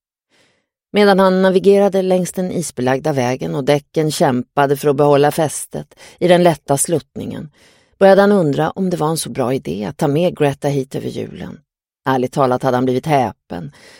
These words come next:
när hon till slut tackade ja till hans inbjudan. I alla år hade han försökt övertala henne att lämna sin lägenhet i Mayfair och bara mötts av ett bestämt nej.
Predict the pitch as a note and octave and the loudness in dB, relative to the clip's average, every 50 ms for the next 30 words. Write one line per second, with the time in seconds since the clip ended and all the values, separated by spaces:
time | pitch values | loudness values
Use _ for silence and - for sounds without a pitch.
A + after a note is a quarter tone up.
0 | _ _ - G3 G#3 G#3+ G#3+ A3 G3+ - F3+ E3+ E3+ - - F#3 - F#3 F3 F3 | _ _ 2 4 4 4 4 0 -2 -2 -2 -2 -2 -4 -6 -6 -4 -2 0 2
1 | D#3 D3 C#3 F3 G3+ - - D3 B2 B2 B2+ B2+ - - A#2 - - - - - | 2 2 2 0 -2 -8 -8 -8 -6 -6 -6 -6 -6 -8 -10 -10 -12 -16 -16 -18
2 | - - - G#2+ - - - _ _ _ _ _ _ _ _ - D3+ D3 C#3 C#3+ | -18 -16 -16 -16 -16 -18 -20 _ _ _ _ _ _ _ _ 0 2 2 4 4
3 | D#3+ D3+ C3+ C#3+ D3 D3+ D3 C3+ C3+ C3 C3+ C#3+ - - C#3+ - - - - - | 4 4 4 4 4 4 2 2 2 0 -2 -4 -4 -6 -6 -6 -8 -6 -2 0
4 | F3+ D#3 C3+ B2 B2+ - - C#3+ B2+ C3 C#3+ D3 C#3+ C#3 C#3+ C#3 C#3 C#3 C3+ - | 2 2 2 0 -2 -4 -2 0 0 0 0 0 0 0 0 0 -2 -2 -2 0
5 | E3+ D#3+ C#3 C3 C3 C#3 D3+ D3 - D#3+ D#3 D3+ C#3+ A#2+ A2+ B2+ B2 B2 B2 C3+ | 0 2 2 0 0 -2 -4 -4 -4 -4 -2 0 0 0 -2 -2 -4 -4 -4 -4
6 | C#3+ D3 D3+ - _ _ - - - - - - F3 E3+ D#3+ D3 C3 B2+ C3+ D3+ | -6 -6 -8 -10 _ _ -20 -20 -20 -6 0 2 2 4 4 2 2 0 -2 -4
7 | - - - E3+ E3+ - - _ _ - - - _ - - G3 F#3+ F3 E3+ F3 | -6 -10 -12 -12 -12 -12 -14 _ _ -20 -20 -20 _ -2 2 4 6 6 6 4
8 | E3+ D#3 D#3 - - F#3 E3 F3 - _ - F#3 - - - D3 C#3+ D3+ E3 D3+ | 4 0 0 -2 -4 -4 -4 -4 -8 _ -10 -12 -8 -4 -2 -2 -2 -2 -6 -8
9 | - _ _ _ - - - - E3+ E3+ D#3+ C#3 B2+ A#2+ A2 - | -12 _ _ _ -20 -20 -8 -4 0 0 0 0 0 -2 -6 -10